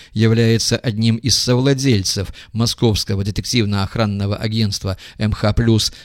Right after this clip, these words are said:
а господа Пастухов и Злотников – нештатные сотрудники агентства, Правление Национально-патриотического союза хотело бы заключить с ними договор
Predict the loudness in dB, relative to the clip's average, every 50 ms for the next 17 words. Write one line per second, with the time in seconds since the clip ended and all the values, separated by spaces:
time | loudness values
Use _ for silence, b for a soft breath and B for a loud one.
0 | B B -2 0 0 0 0 2 2 2 2 2 0 0 -2 -2 0 2 2 2
1 | 2 4 4 4 4 4 2 0 -2 0 2 4 2 2 2 2 -2 -2 -2 -4
2 | -6 B B B B B -2 2 2 2 2 2 0 0 0 0 -2 -2 0 0
3 | 0 -2 -2 0 0 0 0 0 -2 0 2 2 2 2 0 -2 -4 -4 -4 -6
4 | -6 -6 -6 -8 -10 _ _ _ _ _ _ _ _ -2 0 0 2 2 2 2
5 | 2 0 0 0 0 -2 -2 -4 B B B B B -2 -2 0 2 2 2 2
6 | 2 0 0 -2 0 -2 -2 0 2 0 0 0 -2 -4 -4 -6 -4 -2 0 0
7 | 0 0 0 0 0 0 0 0 0 0 0 -2 -2 B B B B B B 0
8 | 0 2 4 4 4 4 4 4 2 2 2 2 2 0 0 0 0 0 0 0
9 | 0 -2 -2 -2 0 0 0 0 0 0 0 0 0 0 0 2 2 2 2 2